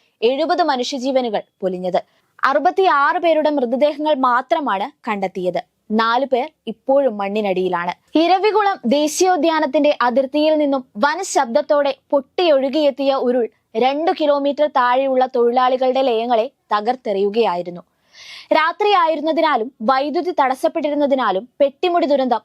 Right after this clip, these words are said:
പുറം ലോകമറിയാൻ വൈകി. പെട്ടിമുടിയിൽ ഉരുൾപൊട്ടലിൽ പാലം ഒലിച്ചുപോയതിനാൽ രക്ഷാപ്രവർത്തനം ഏറെ ദുഷ്കരമായിരുന്നു. മൂന്നാറിൽ നിന്നും മുപ്പത് കിലോമീറ്റർ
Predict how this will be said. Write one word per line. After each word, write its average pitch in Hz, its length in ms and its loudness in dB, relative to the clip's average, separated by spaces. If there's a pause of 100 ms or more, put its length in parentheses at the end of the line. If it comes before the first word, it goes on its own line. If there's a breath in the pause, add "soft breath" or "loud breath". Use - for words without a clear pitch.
(120)
പുറം 262 360 2
ലോകമറിയാൻ 240 580 -2 (180)
വൈകി. 185 320 -2 (380)
പെട്ടിമുടിയിൽ 262 540 0 (180)
ഉരുൾപൊട്ടലിൽ 262 600 0 (160)
പാലം 247 380 2 (220)
ഒലിച്ചുപോയതിനാൽ 254 880 0 (400 loud breath)
രക്ഷാപ്രവർത്തനം 285 800 -2 (320)
ഏറെ 262 300 2
ദുഷ്കരമായിരുന്നു. 185 800 -4 (560 soft breath)
മൂന്നാറിൽ 392 520 2
നിന്നും 285 240 -2 (120)
മുപ്പത് 392 360 0 (100)
കിലോമീറ്റർ 285 480 0